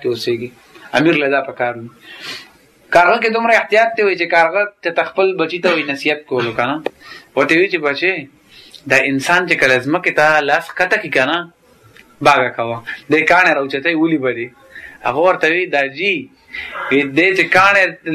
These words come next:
ځمکې ته لاس ښکته نه هم کړي، زه به تختم.» وی ولې؟ وی کېدای شي بل ځای نه یې کاڼی راوړي. پوه شوې که نه؟ نو دا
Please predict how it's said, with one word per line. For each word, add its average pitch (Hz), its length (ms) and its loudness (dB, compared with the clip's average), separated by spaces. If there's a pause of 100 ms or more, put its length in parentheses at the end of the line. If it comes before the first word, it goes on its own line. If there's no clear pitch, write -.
(100)
ځمکې 202 280 2
ته 175 140 4
لاس 196 260 4
ښکته 208 320 0
نه 233 80 0
هم 247 120 -2
کړي، 190 120 -2
زه 180 60 2
به 156 180 -2
تختم.» 139 360 -6
وی 135 160 0
ولې؟ 202 240 0 (420)
وی 147 100 2
کېدای 175 220 2
شي 151 140 0
بل 190 120 2
ځای 160 160 4
نه 127 60 0
یې - 100 -6
کاڼی 120 260 -2
راوړي. 113 260 -6 (300)
پوه 185 180 4
شوې 185 220 -2
که 143 140 -2
نه؟ 175 60 -6 (460)
نو 165 80 2 (100)
دا 240 80 4